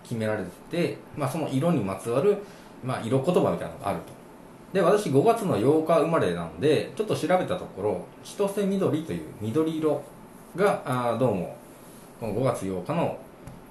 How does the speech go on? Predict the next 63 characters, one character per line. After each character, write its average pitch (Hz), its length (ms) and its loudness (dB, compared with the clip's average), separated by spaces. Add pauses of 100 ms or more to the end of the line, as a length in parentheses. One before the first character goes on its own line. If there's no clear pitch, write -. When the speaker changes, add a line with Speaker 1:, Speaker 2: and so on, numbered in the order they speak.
(200)
Speaker 1:
色 120 240 -2
占 92 240 0
い - 20 -4
の 143 100 -2
色 98 200 -4
だ - 100 -8
と - 100 -16 (400)
い 131 60 0
う - 20 -2
こ 135 100 0
と 127 100 0
が 87 80 0
分 98 140 -4
か 92 100 -4
っ - 160 -14
て、 170 240 -2 (580)
で、 156 80 0
色 214 180 8
言 269 120 4
葉 269 60 6
を 135 100 4
調 170 180 0
べ 156 80 0
た 123 120 -2
ら、 92 120 2
辛 208 340 0
抱 92 200 -2
と 82 100 -10
か 110 220 -2
丁 165 180 0
寧 87 140 -4
と - 180 -14
か、 - 220 -12 (200)
ね、 110 100 -8
な 151 160 -2
ん 190 40 -4
と 226 80 -6
な 247 100 0
く 180 140 0
こ 107 420 0
う、 - 60 -20 (220)
ま - 60 -10
あ、 - 40 -8
仕 - 120 -8
事 185 220 -2
す 185 120 -6
る 202 140 4
上 202 80 10
で 95 240 2 (300)
自 101 100 -6
分 147 160 -2
の 147 80 0
イ 120 80 0
メ 160 200 4
ー 92 260 -2
ジ - 20 -
し - 100 -14
た 123 80 -2
い 113 60 0
と - 80 -2
こ 135 140 0
ろ 143 80 4
に 92 200 -2